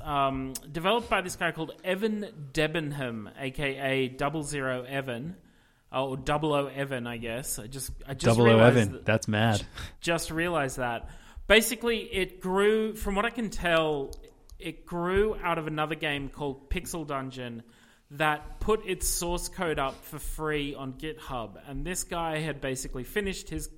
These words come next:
Speaker 1: computing degree and, and was, you know, trying to avoid getting a heavy air quotes real job and wanted to enter the game development space. So he took this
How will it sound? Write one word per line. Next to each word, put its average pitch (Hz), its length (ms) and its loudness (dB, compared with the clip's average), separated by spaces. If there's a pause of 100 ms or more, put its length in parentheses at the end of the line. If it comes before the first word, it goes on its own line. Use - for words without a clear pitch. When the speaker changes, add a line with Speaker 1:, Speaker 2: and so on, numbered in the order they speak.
(120)
Speaker 1:
computing 139 460 -4
degree 131 500 -6 (640)
and, 127 340 -6
and 131 240 -6 (160)
was, 135 300 -4
you 139 100 -2
know, 131 160 -2
trying 202 380 4
to 196 100 6
avoid 156 480 4
getting 143 280 2
a 131 200 -2
heavy 165 480 -2
air 143 100 0
quotes 143 360 -4
real 190 240 4
job 143 320 0
and 143 180 -8
wanted 143 220 -4
to 143 80 -8
enter 131 200 -8
the 139 80 -6
game 196 260 2
development 139 500 0
space. 117 480 -4 (380)
So 160 180 0
he 190 100 0
took 226 400 0
this 185 580 0